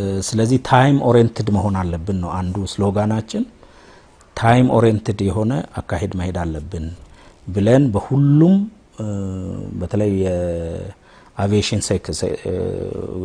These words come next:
ቡድኖቻችን ጋር ከጊዜው ጋር የሚሄድ ቢያንስ፣ ቢያንስ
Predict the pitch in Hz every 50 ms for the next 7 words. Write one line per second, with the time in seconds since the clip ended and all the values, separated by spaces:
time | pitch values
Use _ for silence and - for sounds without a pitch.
0 | 90 85 82 80 87 87 95 92 92 92 - - - 90 - - - 62 65 76
1 | 85 233 - _ _ _ _ - - - - - - - - - - 120 120 113
2 | 117 117 110 123 127 120 123 117 117 110 104 101 98 92 - 85 78 82 87 110
3 | 131 151 175 190 - - 170 147 143 147 190 220 214